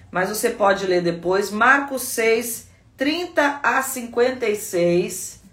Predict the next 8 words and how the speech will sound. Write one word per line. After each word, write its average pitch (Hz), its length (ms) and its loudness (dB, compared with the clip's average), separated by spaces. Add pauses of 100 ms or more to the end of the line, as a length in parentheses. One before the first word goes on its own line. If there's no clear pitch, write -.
(380)
você 247 380 2
vai 269 260 4
ver 233 520 4 (300)
a 254 140 6
primeira 269 640 4
multiplicação 269 1120 -2
de 254 120 -8
pães. 214 1000 -2